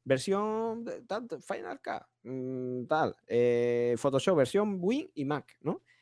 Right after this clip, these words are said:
Y, y miras <laughs> cómo instalar, es muy curioso porque yo he estado mirando unas cosas, y pone instalar en Windows, y pone, tienes que copiar la carpeta, no sé qué, pasar el parche, no sé qué, no sé cuánto, no sé...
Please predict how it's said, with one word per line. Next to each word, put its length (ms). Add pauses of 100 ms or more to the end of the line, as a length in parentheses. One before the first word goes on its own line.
(180)
Y, 220 (100)
y 440
miras 500
<laughs> 280 (280)
cómo 220
instalar, 680
es 220
muy 160
curioso 320
porque 140
yo 40
he 20
estado 160
mirando 280
unas 120
cosas, 280 (680)
y 100
pone 360
instalar 560
en 160
Windows, 400
y 60
pone, 240
tienes 260
que 140
copiar 240
la 80
carpeta, 360
no 60
sé 140
qué, 100
pasar 260
el 60
parche, 240
no 80
sé 120
qué, 80
no 80
sé 100
cuánto, 180
no 100
sé... 960